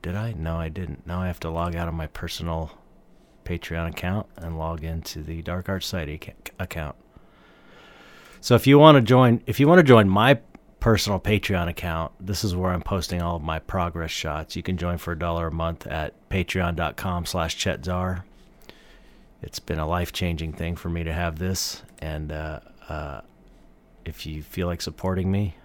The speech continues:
that's the best place, the best and cheapest way to do it, really. Um, if you wanna be part of the Dark Art Society podcast Patreon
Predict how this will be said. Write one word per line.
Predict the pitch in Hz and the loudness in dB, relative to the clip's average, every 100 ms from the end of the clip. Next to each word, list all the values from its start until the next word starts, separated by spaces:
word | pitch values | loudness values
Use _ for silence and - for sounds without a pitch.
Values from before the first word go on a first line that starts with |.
| - - | -18 -10
that's | 87 - - - - - - - - | -6 -4 -6 -10 -20 -20 -20 -14 -8
the | 78 | -2
best | 95 - | -2 0
place, | - 92 90 - - | 0 0 -2 -6 -4
the | 113 | -2
best | 85 120 127 - - | 2 4 4 2 -2
and | 95 82 | -4 -2
cheapest | - 120 120 104 - - - - | -2 -2 -2 -2 -2 -8 -18 -6
way | 92 101 92 | 0 2 2
to | |
do | 82 101 95 | 0 0 0
it, | - - | -4 -10
really. | 85 90 80 82 - - - - - - - - - - | -6 -4 -4 -8 -16 -20 -20 -20 -20 -20 -20 -20 -20 -14
Um, | 78 80 80 80 76 80 113 | -10 -8 -8 -10 -12 -8 -6
if | 98 | 2
you | 117 | 6
wanna | 117 123 | 8 8
be | 110 113 | 8 4
part | - 120 113 | 8 8 8
of | 98 | 2
the | 104 | -2
Dark | 92 107 107 | 0 2 2
Art | 110 113 | 0 0
Society | - - 120 113 117 | -2 0 2 4 2
podcast | - 117 123 - 123 123 120 - - - - - - - | 0 0 0 0 -4 -4 -4 -6 -10 -20 -20 -20 -20 -6
Patreon | - 117 - 131 131 139 | 0 0 4 4 4 4